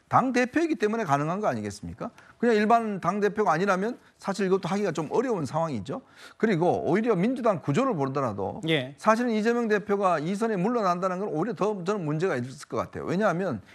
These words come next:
Speaker 1: 이중 구조가 되어버리잖아요. 왜냐, 지금 보면 뭐 당에 일단 이 원톱 일 인자는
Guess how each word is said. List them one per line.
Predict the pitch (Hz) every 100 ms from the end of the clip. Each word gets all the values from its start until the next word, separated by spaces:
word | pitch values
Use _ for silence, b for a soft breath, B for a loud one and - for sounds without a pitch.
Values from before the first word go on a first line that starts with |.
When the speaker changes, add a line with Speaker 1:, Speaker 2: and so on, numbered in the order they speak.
| B
Speaker 1:
이중 | 160 233 285
구조가 | 247 196 147
되어버리잖아요. | 127 123 98 87 82 117 139 - b b b b
왜냐, | 247 240 170
지금 | 233 254 240 214 101 131
보면 | 220 247 240 220 180
뭐 | 220
당에 | 190 214 233
일단 | 214 214 226 185 147
이 | 196
원톱 | 185 190 214 220 185
일 | 202
인자는 | 208 196 202 139